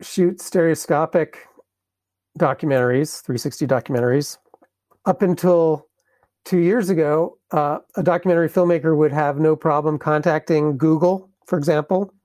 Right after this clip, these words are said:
borrowing one of the Google Jump cameras, going out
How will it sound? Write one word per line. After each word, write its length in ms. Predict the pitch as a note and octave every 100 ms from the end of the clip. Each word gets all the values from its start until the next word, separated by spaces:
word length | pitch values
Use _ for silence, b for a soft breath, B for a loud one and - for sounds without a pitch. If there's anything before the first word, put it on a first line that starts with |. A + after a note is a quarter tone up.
| _ _ _ _ _ -
borrowing 640 | F#3+ E3+ F3 F3 E3+ E3 b b b b b b
one 240 | E3 E3+
of 160 | E3 C#3
the 240 | D#3 D3+
Google 340 | C#3 E3 D#3+ D#3+
Jump 360 | C3 D#3+ D3+
cameras, 720 | - E3 D3+ E3 E3+ E3 - - _ _ _ _
going 260 | - E3+ E3+
out 300 | E3+ F3